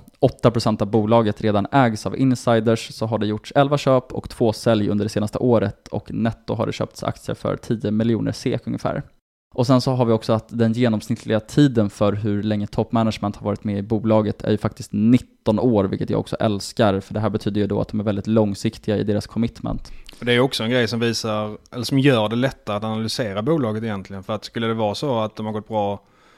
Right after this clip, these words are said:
Speaker 2: under nitton års tid, men det är en helt ny ledning idag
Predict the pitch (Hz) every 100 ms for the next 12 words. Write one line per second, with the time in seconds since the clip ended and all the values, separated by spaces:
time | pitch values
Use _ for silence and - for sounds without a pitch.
0 | _ - 147 135 131 131 - 120 113 -
1 | 156 165 160 143 131 120 120 117 123 107
2 | 123 139 127 131 117 110 113 113 98